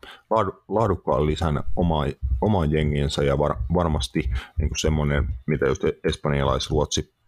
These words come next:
kaipaakin, niinku laadun nosto jengiin, niin vois olettaa, että iso rooli on kyllä ensi kaudella S I K:ssa tarjolla. Et viime kaudella, äh, H J K:ssa yhteensä kolmessakymmenessäkolmessa ottelussa pelannut Murillo teki yhden maalin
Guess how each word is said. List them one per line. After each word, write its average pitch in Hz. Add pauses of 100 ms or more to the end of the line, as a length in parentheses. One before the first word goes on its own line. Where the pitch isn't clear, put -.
kaipaakin, 73
niinku 65
laadun 82
nosto 76 (160)
jengiin, 71
niin 69 (720)
vois 87
olettaa, 67 (180)
että 73
iso 76
rooli 65
on 73
kyllä 65 (540)
ensi 73
kaudella 67
S -
I 65
K:ssa -
tarjolla. 65
Et -
viime 69
kaudella, 104
äh, 80
H 92
J 85
K:ssa 80
yhteensä 82
kolmessakymmenessäkolmessa 78
ottelussa 73
pelannut 71 (380)
Murillo 80
teki 71
yhden 82
maalin 71